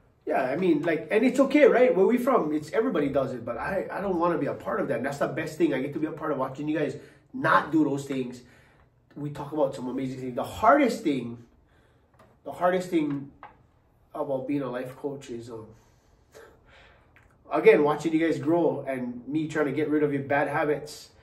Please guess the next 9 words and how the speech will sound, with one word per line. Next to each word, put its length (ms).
that 340
I 100
thought 200
was 140
normal, 640
you 120
know, 300
and, 320
like, 180